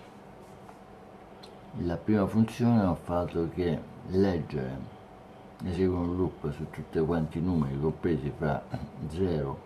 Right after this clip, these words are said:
e max, e nel momento in cui troviamo il numero usciamo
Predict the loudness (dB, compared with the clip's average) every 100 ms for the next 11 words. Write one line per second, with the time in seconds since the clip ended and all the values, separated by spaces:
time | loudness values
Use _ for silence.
0 | -14 -8 -2 2 4 2 -4 -6 -4 -4
1 | -8 -18 -20 -20 -20 -20 -20 -20 -20 -20
2 | -6 2 4 2 -6 -8 -2 2 2 2
3 | 0 -2 -2 -2 0 0 0 -6 -16 -18
4 | -18 -18 -20 -8 -4 0 2 0 0 0
5 | 2 2 0 -4 -8 -14 -20 -18 -6 -4
6 | -4 0 2 2 2 -2 -6